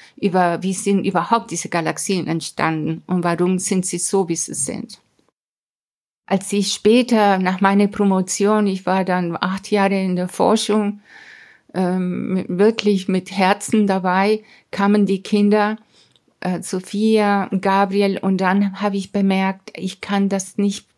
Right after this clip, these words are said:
vereinbaren, diese Forscherin sein und Mutter sein, das nimmt mir sehr viel Kraft.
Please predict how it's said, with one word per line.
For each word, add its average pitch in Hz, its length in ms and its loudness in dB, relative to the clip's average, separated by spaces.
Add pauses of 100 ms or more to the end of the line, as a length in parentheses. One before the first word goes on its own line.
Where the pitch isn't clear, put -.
(120)
vereinbaren, 165 1000 2 (240)
diese 185 480 -2
Forscherin 196 800 2
sein 185 480 -2
und 185 160 2
Mutter 208 340 2
sein, 185 480 -2 (320)
das 190 240 -4
nimmt 202 220 2
mir 196 260 2
sehr 196 240 2
viel 208 280 0
Kraft. - 580 -4